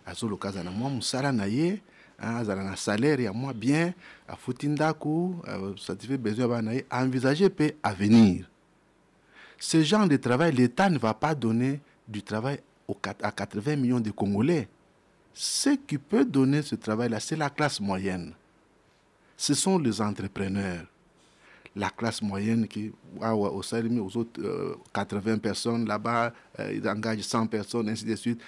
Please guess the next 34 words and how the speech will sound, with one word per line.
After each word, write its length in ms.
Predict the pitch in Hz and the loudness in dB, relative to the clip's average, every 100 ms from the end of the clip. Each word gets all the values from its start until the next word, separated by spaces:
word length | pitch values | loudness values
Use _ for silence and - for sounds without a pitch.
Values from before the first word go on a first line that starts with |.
| - | -10
Donc 220 | - 127 | -2 -2
cette 220 | - 143 107 | -2 -8 -6
création 580 | 107 101 98 - 127 127 - - | -4 -4 -4 -4 -4 -4 -16 -8
massive 640 | 107 98 - 135 113 95 85 | -4 -4 -2 0 2 0 -4
d'emplois, 520 | 87 92 110 127 160 - - - | -6 -6 -4 -2 -4 -10 -20 -4
dès 160 | 113 | -2
que 80 | 98 | -2
ça 100 | 95 | -4
va 60 | 80 | -8
être 80 | - | -8
na 160 | 87 | -12
bobola. 480 | 82 85 95 85 76 _ - - - | -12 -8 -6 -6 -10 _ -20 -20 -4
Mais 140 | 135 151 | 0 2
la 160 | 160 | 0
pertinence, 920 | 160 170 156 170 190 240 240 - - - _ - | 2 0 0 0 4 6 4 2 -6 -10 _ -2
il 80 | |
y 60 | 110 | 0
a 100 | 104 | 0
pour, 260 | - 117 120 | 0 -2 2
avant 380 | 117 143 202 190 | 2 4 2 2
tout, 140 | - 196 - | -2 -2 0
comme 180 | 208 202 | 2 4
réellement 520 | 131 117 110 143 165 - - - | 4 4 2 0 -2 -8 -20 -12
la 140 | 101 107 | -6 -4
stratégie, 480 | - 107 110 120 | -4 -2 -2 -2
bah, 140 | 120 98 | -4 -4
incubateur 640 | 107 104 107 101 101 135 | -4 -4 -2 -4 -2 -2
d'entreprise, 840 | 104 104 101 104 - 120 104 98 - 110 101 - | -2 -2 -2 -6 2 2 2 -2 -16 -20 -18 -12
qu'on 80 | |
fait 220 | 90 131 117 | -4 -2 0
émerger 440 | 101 98 95 120 | -2 -4 -4 -6
classe 300 | 117 107 - | -4 -4 -4
moyenne, 300 | 95 101 107 | -4 -2 -4
wana, 320 | 101 98 110 | -4 -8 -10